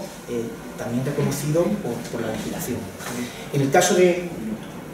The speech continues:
en el caso de Andalucía, eh, pues también el proyecto de comunidad desde el dos mil doce pues, ha sido auspiciado y tenemos una orden que, bueno,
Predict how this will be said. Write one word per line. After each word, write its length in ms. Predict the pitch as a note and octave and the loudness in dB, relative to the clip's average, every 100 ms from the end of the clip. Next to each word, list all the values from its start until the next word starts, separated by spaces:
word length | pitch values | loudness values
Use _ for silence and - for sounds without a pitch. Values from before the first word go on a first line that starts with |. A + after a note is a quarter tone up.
| - - - - - - - - - - | -12 -10 -10 -12 -12 -14 -12 -12 -10 0
en 80 | D3 | 4
el 100 | C#3+ | 6
caso 220 | F#3+ G3 | 8 8
de 60 | G3+ | 8
Andalucía, 760 | F#3+ F3+ F3 G#3 A#3+ C4+ - - - - - - | 10 8 8 8 8 8 2 -4 -12 -12 -12 -2
eh, 540 | D3 D3 C#3+ C#3+ C#3+ - | 2 4 6 4 2 2
pues 220 | C3+ C3+ | 0 2
también 480 | C#3 D3 F3 G3+ - - | 4 6 6 4 2 -4
el 200 | B2+ B2 | -4 -4
proyecto 340 | B2 C#3+ D3 D3+ | 0 0 2 2
de 60 | |
comunidad 260 | D3 D3 D#3+ | 4 6 6
desde 160 | C#3+ B2+ | 4 2
el 80 | |
dos 80 | A#2+ | 2
mil 180 | C#3 D#3 | 2 2
doce 440 | F#3 F#3+ G3+ G#3 - - - - - - | 2 4 4 4 2 -6 -10 -10 -12 -6
pues, 220 | B2+ B2 | -2 2
ha 80 | C3+ | 2
sido 600 | - D#3 C#3+ C#3 C3+ C3+ C3+ - - - - - - | 4 6 8 8 6 6 2 -4 -6 -8 -8 -10 -8
auspiciado 800 | - C#3 F3 F#3 F#3+ G#3 - - - | -4 0 8 10 10 8 4 -2 -4
y 60 | C3 | -4
tenemos 500 | C3 C3 C3+ C#3+ D3+ | -2 2 4 4 6
una 240 | D#3 F3 | 6 8
orden 440 | F3+ F#3 F#3+ G#3+ G#3+ - | 8 8 6 4 2 2
que, 440 | C3 B2 A#2+ A2+ A#2 | 2 4 2 0 0
bueno, 160 | B2 | 0